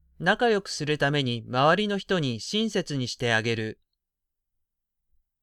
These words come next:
C、周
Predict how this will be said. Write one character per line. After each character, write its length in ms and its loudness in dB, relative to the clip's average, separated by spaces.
C、 480 0
周 260 4